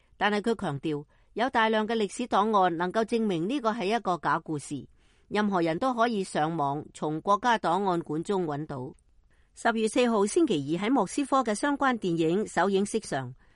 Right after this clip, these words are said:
俄羅斯文化部長梅津斯基激烈批評目前有好多人將潘菲洛夫勇士睇成係假故事。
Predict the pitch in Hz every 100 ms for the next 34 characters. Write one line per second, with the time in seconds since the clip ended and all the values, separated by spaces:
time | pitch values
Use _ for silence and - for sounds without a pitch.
0 | _ _ 185 190 202 - 339 175 151 190
1 | 180 170 160 165 170 220 160 156 156 247
2 | 254 247 - 247 233 - 214 196 - 330
3 | 294 220 294 294 240 160 160 180 - 160
4 | 180 208 226 294 262 151 139 - 254 254
5 | 247 277 262 277 240 196 175 - 226 170
6 | 180 165 151 147 196 202 156 170 - 135
7 | 147 139 127 143